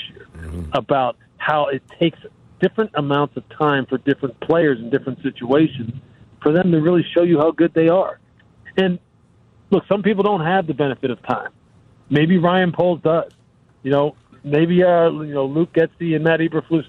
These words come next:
Speaker 1: do. So I wouldn't, I, I, I wouldn't make any kind of judgment on Chase Claypool at this point.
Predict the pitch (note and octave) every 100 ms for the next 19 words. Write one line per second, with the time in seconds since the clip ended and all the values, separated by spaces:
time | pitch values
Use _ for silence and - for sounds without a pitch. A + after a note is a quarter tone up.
0 | - E3 E3 - _ _ _ _ - F#3
1 | F3 - _ _ _ F3+ G3 F#3+ G3+ F#3
2 | - E3+ - F#3 - A3 G#3 G#3 E3 D#3
3 | D#3 D#3 - G3 G#3+ - C3+ B2 A#2+ A#2
4 | A#2 A#2 A2 - C3+ A2+ - A#2+ A2+ -
5 | A2 - B2 - - A#2